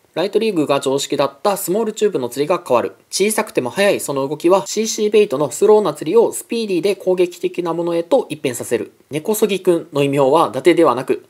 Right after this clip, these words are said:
釣り切ったと思えるスポットから次々とバスを引き出すその威力は絶大。ミニチューブはもちろん、専用設計されたリアクションチューブにベストマッチとのことです。で、重さとフックサイズになってます。では実際にどんな感じにセットするのかやっていきたいと思います。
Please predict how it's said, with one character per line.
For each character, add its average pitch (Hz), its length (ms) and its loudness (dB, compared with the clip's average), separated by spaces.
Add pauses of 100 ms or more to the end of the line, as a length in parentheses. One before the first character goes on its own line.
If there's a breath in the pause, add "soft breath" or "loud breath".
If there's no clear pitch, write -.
釣 196 180 -2
り 220 60 -6
切 233 80 -4
っ 226 60 -6
た 185 140 2
と 123 120 4
思 151 140 0
え 156 100 2
る 165 80 4
ス 160 100 -10
ポ 151 120 0
ッ - 20 -2
ト 147 120 -8
か 202 100 -2
ら 202 80 0
次 214 260 -4
々 175 180 -4
と - 160 0
バ 160 120 -2
ス 165 120 -6
を 143 60 2
引 135 60 0
き - 180 -4
出 180 80 2
す 214 240 -2
そ - 140 -8
の 185 220 0 (140)
威 185 100 2
力 165 200 6
は 139 120 -4
絶 120 220 -6
大。 104 160 -4 (280)
ミ 160 80 -2
ニ 220 100 -2
チ 240 140 -2
ュ - 20 0
ー - 20 0
ブ 196 80 4
は 123 80 6
も 139 120 -4
ち 214 80 2
ろ 160 60 2
ん、 110 80 -10 (120)
専 190 200 -6
用 196 120 0
設 190 180 -2
計 127 120 0
さ 139 100 -6
れ 135 80 -4
た 147 160 -6
リ 165 100 2
ア 208 60 2
ク - 80 -8
シ 220 80 -6
ョ 196 40 -4
ン 185 60 -6
チ 196 120 -2
ュ - 20 4
ー 185 40 2
ブ 208 100 -4
に 262 100 -4
ベ 147 220 0
ス - 60 -8
ト 147 60 -6
マ 127 60 -2
ッ - 80 -10
チ - 220 -12
と 123 160 -6
の 104 60 -8
こ 95 80 -12
と 90 80 -12
で 95 100 -14
す。 - 340 -18
で、 143 80 -4
重 139 180 -4
さ 143 120 -4
と 208 100 -4
フ - 80 -14
ッ - 40 -20
ク - 100 -14
サ - 100 -6
イ 107 60 -8
ズ 104 80 -14
に 92 80 -16
な 98 80 -20
っ - 40 -20
て - 140 -18
ま 190 140 -4
す。 - 260 -16 (100)
で 254 80 0
は 226 80 2
実 175 180 0
際 247 60 -2
に 202 80 0
ど 165 140 2
ん 240 100 -2
な 226 100 -4
感 226 180 -4
じ 220 80 2
に 214 80 -2
セ 233 80 6
ッ 240 40 0
ト - 80 -6
す - 120 -4
る 147 80 2
の 127 100 -2
か - 160 -4
や 117 100 -6
っ - 60 -14
て 127 80 -6
い 113 40 -8
き - 40 -20
た 147 80 -4
い 143 60 -6
と 151 40 -2
思 147 120 -4
い 147 40 -4
ま 175 120 0
す。 - 240 -10